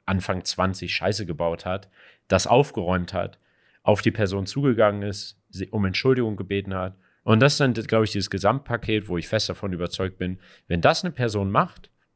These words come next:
warum da noch hinterherrennen?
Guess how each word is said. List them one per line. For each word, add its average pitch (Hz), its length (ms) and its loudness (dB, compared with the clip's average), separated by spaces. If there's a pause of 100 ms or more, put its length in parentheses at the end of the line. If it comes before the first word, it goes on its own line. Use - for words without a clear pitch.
(920)
warum 90 320 -2
da 87 140 -2
noch 85 140 -8
hinterherrennen? 80 720 -8